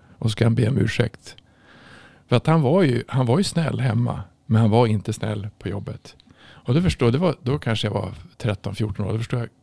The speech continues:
lever man olika roller? Alltså är det så att man lever i, i, i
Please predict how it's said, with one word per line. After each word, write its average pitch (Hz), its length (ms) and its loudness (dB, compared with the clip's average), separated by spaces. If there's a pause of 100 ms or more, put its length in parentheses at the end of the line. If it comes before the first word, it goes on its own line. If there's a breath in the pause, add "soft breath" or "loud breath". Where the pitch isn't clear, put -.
(240)
lever 143 320 2
man 120 240 -2
olika 107 460 -4
roller? 135 600 -4 (100)
Alltså 110 240 -4
är 110 80 0
det 104 60 0
så 113 120 -6
att 110 100 -8
man 107 200 -4
lever 117 600 -2 (960 soft breath)
i, 123 400 0
i, 113 340 0 (1300 soft breath)
i 120 260 0